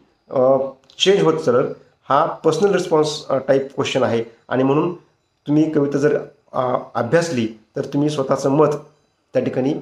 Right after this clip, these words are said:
या उत्तराच्या उत्तरात तुम्ही, अ, लिहू शकता. नेक्स्ट क्वेश्चन, how do you feel having read the poem? Why did it make you feel that way?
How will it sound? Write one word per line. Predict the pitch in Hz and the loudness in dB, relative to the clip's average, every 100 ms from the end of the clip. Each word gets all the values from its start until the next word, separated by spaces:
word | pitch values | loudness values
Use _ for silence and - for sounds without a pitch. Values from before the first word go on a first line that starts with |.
| - - | -10 -4
या | 123 135 143 - | 2 4 2 -2
उत्तराच्या | 131 - 127 120 131 131 - | -10 -4 -2 0 0 0 -2
उत्तरात | 123 123 120 | -4 -2 -2
तुम्ही, | - 135 - - _ _ | -2 -6 -6 -14 _ _
अ, | 120 | -4
लिहू | 113 139 | 0 0
शकता. | 131 120 - - - _ - | 0 -4 -6 -14 -14 _ -2
नेक्स्ट | 160 202 - | 0 2 2
क्वेश्चन, | 190 - 196 - - _ _ _ - | 0 2 0 0 -12 _ _ _ 2
how | 220 | 4
do | 226 | 6
you | 247 | 4
feel | 247 214 208 | 4 2 2
having | 175 190 208 - - 156 | 4 4 4 2 0 4
read | 208 185 | 4 4
the | 185 175 | 2 2
poem? | 147 120 104 - - - - _ _ _ _ _ _ _ _ _ _ _ _ - | 2 4 0 -8 -16 -16 -16 _ _ _ _ _ _ _ _ _ _ _ _ 0
Why | 180 | 2
did | 202 226 | 4 4
it | 220 185 | 2 4
make | 160 165 160 - - | 4 4 -2 -14 -4
you | 165 | -2
feel | 170 - 156 151 147 _ _ - 139 | -2 0 0 0 -6 _ _ -4 2
that | 151 147 | 2 4
way? | 139 | 0